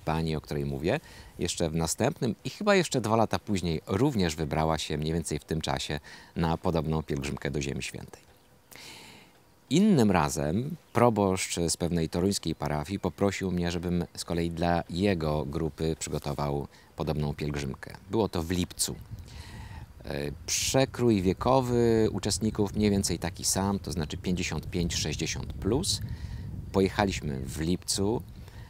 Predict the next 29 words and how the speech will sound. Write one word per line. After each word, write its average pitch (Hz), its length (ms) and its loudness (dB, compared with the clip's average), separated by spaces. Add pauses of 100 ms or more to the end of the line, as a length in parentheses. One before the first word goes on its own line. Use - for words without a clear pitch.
(220)
i 92 160 0
potem 104 300 2
po 87 120 2
powrocie, 80 500 2
kilka 87 480 -2
tygodni 85 400 -2
później, 107 340 0
spotykam 80 440 -4
tego 73 200 -6
proboszcza 92 580 0
i 82 240 -4
opowiada 87 480 -2
mi, 82 200 0 (500)
e, 76 340 -2
jak 80 260 -2
to 78 480 0 (240)
przyszedł 80 360 -4
do 78 100 -2
niego 76 580 -2 (240)
parafianin, 95 540 0
uczestnik 82 460 -2
tamtej 78 320 -4
pielgrzymki, 82 600 -4 (1800)
kilka 151 280 8
dni 117 160 6
wcześniej, 80 480 2
przed 87 220 -2
naszą 80 260 -2
rozmową, 104 460 0